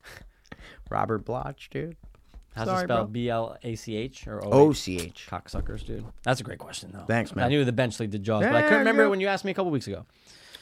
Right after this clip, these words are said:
Speaker 1: Ooh, this one's good,
Speaker 2: It's a good one.
Speaker 1: dude.
Speaker 2: Um,
Speaker 1: This is
Speaker 2: let's
Speaker 1: really
Speaker 2: see.
Speaker 1: good.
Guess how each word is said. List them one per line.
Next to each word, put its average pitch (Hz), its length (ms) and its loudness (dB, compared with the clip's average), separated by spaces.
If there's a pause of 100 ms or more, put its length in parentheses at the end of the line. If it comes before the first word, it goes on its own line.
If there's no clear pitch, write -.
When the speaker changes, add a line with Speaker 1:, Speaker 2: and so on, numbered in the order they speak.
Speaker 1:
Ooh, 147 280 6
this 139 160 0
one's 240 240 -4 (100)
good, - 120 -10
Speaker 2:
It's 294 80 -2
a 220 40 0
good 107 140 4
one. 120 160 2
Speaker 1:
dude. 294 480 -6 (120)
Speaker 2:
Um, 175 320 4
Speaker 1:
This - 80 10
is - 60 4
Speaker 2:
let's 147 80 6
Speaker 1:
really 151 280 8
Speaker 2:
see. 127 40 6
Speaker 1:
good. 123 340 4